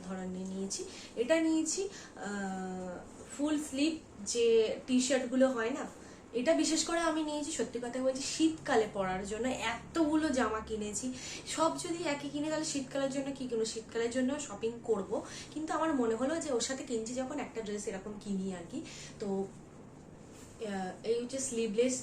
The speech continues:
আহ, টি শার্ট। এই স্লিভলেসের টি শার্টের একটা জিনিস হচ্ছে কি, বাচ্চাদের তো এরকম মাথা গলানোর জন্য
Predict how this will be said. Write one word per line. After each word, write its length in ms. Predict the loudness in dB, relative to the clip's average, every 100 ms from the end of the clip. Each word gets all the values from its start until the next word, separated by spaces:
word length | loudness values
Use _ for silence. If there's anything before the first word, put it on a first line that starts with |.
| -6
আহ, 500 | -6 -4 -4 -4 -6 -8
টি 160 | -8 -4
শার্ট। 260 | -2 -2 -4 -12 -6 -4
এই 60 |
স্লিভলেসের 600 | -2 0 0 2 0 0 -4
টি 140 | -4
শার্টের 320 | -2 -2 0 -2
একটা 220 | -2 -2
জিনিস 340 | 0 -2 -2
হচ্ছে 240 | -4 -4 -8
কি, 180 | -6
বাচ্চাদের 500 | -6 -6 -6 -4 -4 -2
তো 80 | 0
এরকম 260 | 0 0 0
মাথা 300 | -2 -4 -2
গলানোর 420 | 0 0 -2 -4
জন্য 240 | -4 -4